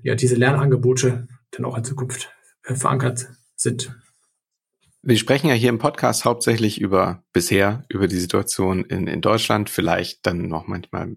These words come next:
Speaker 2: mit den, äh, Partner, äh, den, den, den angrenzenden Ländern in Europa. Du bist jetzt quasi unser erster inter-, also nicht internationaler Gast, aber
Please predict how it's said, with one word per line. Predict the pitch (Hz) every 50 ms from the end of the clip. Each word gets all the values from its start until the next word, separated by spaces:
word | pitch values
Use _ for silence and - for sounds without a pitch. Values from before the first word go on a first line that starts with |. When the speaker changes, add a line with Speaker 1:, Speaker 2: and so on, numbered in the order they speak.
| _ -
Speaker 2:
mit | - 92 - - - - - -
den, | - 92 - - - -
äh, | - - - -
Partner, | - - - 98 - 104 98 95 92 -
äh, | - 98
den, | - 90 87 87
den, | - - - - -
den | - - - - - - -
angrenzenden | - 107 110 - 104 104 98 - - 101 98 92
Ländern | 92 95 95 95 95 95 95 92 87
in | - - 87 92 90 -
Europa. | - - - - - 117 135 139 - 143 143 139 135 - - - - - - - _ _ _ _
Du | - 107 110
bist | 135 139 135 -
jetzt | 127 120 120 - -
quasi | - - 98 98 101 104 98 98 110 104 104 -
unser | 101 98 95 98 95 92
erster | - - 98 104 - - - 113 104 101 101 101 104 113 _ _ _ _ _ _ _ -
inter-, | 110 113 113 110 113 117 -
also | - 113 104 98
nicht | 87 95 101 95
internationaler | 98 110 107 113 104 104 98 95 - 101 98 101 98 107 113 113
Gast, | 113 107 107 110 - -
aber | 107 104 104 101